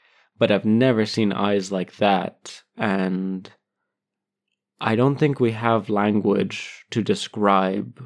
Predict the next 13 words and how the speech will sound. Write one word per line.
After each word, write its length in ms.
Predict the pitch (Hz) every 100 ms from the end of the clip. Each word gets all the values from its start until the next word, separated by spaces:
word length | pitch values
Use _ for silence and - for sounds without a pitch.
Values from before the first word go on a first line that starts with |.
| -
those 440 | 120 113 101 101 101
eyes 640 | - 98 92 95 95 95 - 117 -
and 240 | 110 101
what 260 | 98 98 - _ _ _
they 320 | - 107 104 95
say 360 | - 110 98
to 240 | 98 104 104
us 460 | - 113 - - - _ _ _ _ _ _
about 420 | - 104 107 95 -
the 80 |
world, 600 | 98 98 95 92 95 107 - _ _ _ _ _ _ _
about 460 | 120 113 98 - 110
life 560 | 113 98 90 - -